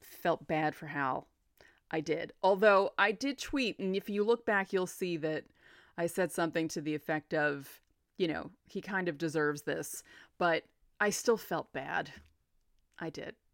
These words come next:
And you could see he was kind of like, "Oh my God, I can't believe these people are booing me this much. This is so embarrassing." But yeah,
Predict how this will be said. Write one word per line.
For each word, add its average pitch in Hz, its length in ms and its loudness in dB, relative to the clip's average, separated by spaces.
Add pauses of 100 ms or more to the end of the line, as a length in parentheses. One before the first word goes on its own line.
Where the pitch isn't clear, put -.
And 165 100 -2
you 160 100 -6
could 160 120 -6
see 147 240 -6
he 143 120 -8
was 147 440 -8
kind 135 180 -8
of - 120 -14
like, - 280 -14
"Oh 160 60 -8
my 151 140 -6
God, 135 180 -8
I 151 40 -14
can't - 200 -12
believe 139 160 -8
these 147 160 -14
people 147 240 -8
are 135 220 -8
booing 151 260 0
me 143 140 -4
this 139 240 -10
much. 143 260 -8
This - 180 -12
is 147 80 -10
so 151 220 -6
embarrassing." 143 680 -6
But 151 240 -6 (1080)
yeah, 202 340 -4